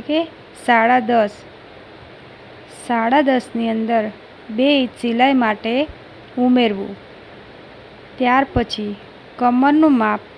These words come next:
વીસ છે, તો વીસના અડધા દસ, દસ વત્તા બે એટલે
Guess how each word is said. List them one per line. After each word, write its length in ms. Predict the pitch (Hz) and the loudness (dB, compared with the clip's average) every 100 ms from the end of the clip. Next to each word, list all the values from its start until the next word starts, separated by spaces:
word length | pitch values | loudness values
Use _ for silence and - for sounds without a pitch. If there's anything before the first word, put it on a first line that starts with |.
| - - 214 | -20 -16 -4
વીસ 220 | 247 277 - - | 2 2 0 -8
છે, 140 | 226 196 - - - - - - - | -6 -6 -10 -20 -20 -20 -20 -20 -8
તો 80 | 233 226 | -4 -2
વીસના 440 | 247 - 277 302 254 | -2 -2 0 2 2
અડધા 340 | 220 208 214 214 - - - - - - 226 | 2 0 0 -2 -10 -20 -20 -20 -20 -16 -8
દસ, 260 | 226 240 214 - - 214 | 0 0 0 -8 -12 -2
દસ 260 | 247 285 - | 0 0 -2
વત્તા 440 | 233 220 - 247 277 320 - - - - - - - - 226 226 | -4 -4 -4 -2 -2 -4 -16 -20 -20 -20 -20 -20 -20 -16 -4 0
બે 120 | 226 196 - - - - - - - - - - - - - - 240 | 0 -2 -6 -20 -20 -20 -20 -20 -20 -20 -20 -20 -20 -20 -20 -12 -8
એટલે 220 | 233 262 | -2 -2